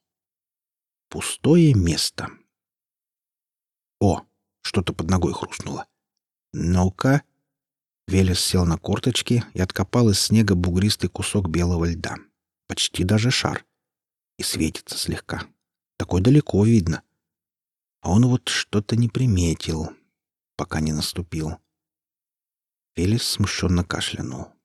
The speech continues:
Воровато осмотрелся и вздохнул с заметным облегчением. Никого. Можно, значит, взять. А вот если бы кто был,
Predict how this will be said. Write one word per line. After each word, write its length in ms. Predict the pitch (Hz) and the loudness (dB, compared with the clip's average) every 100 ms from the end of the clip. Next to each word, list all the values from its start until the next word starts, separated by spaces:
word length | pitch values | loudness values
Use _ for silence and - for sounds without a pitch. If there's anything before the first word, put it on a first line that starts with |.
| _ _ _ _ - | _ _ _ _ -6
Воровато 460 | 78 82 85 - | -2 0 -2 -2
осмотрелся 720 | 90 - - 107 131 - - - _ _ - | -6 -6 -2 2 2 2 -2 -8 _ _ -6
и 60 | |
вздохнул 440 | 85 87 - 101 92 | -2 -2 2 4 4
с 80 | |
заметным 460 | 85 85 90 90 87 | 2 2 2 2 0
облегчением. 640 | 82 95 - 95 80 76 - _ _ _ _ _ | 0 -2 0 2 2 -2 -6 _ _ _ _ _
Никого. 540 | - - 76 76 - - - _ _ _ _ - | -10 -6 -4 -4 -6 -8 -12 _ _ _ _ -2
Можно, 320 | 101 98 98 | 0 2 -2
значит, 380 | 85 82 - - | -2 -4 -6 -8
взять. 460 | 73 73 92 - - _ _ _ _ _ _ _ _ - | -8 -8 -10 -14 -20 _ _ _ _ _ _ _ _ -10
А 80 | 80 | -4
вот 180 | 87 | 0
если 240 | 104 - 113 | 2 4 4
бы 100 | 110 | 2
кто 200 | - 101 | 4 4
был, 400 | 113 180 104 | 8 10 8